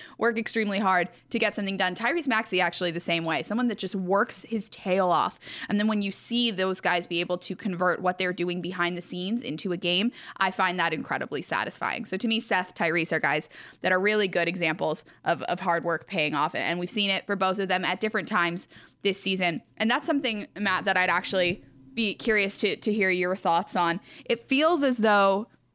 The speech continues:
the Sixers haven't all been able to be on their best game at the same time, but they've still been able to compete, fight, and win. So what I'm looking most forward to is for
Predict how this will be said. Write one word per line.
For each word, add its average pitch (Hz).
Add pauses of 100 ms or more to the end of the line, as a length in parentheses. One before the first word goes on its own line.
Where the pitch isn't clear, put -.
(640)
the 214
Sixers 208
haven't 233 (100)
all 196
been 190
able 180
to 214
be 196
on 185
their 180
best 180
game 175
at 170
the 185
same 180
time, 185 (320)
but 214
they've 208
still 233
been 202
able 185
to 185
compete, 185
fight, 175
and 165
win. 170
So -
what 196
I'm 294
looking 247
most 190
forward 185
to 180 (340)
is 226
for 214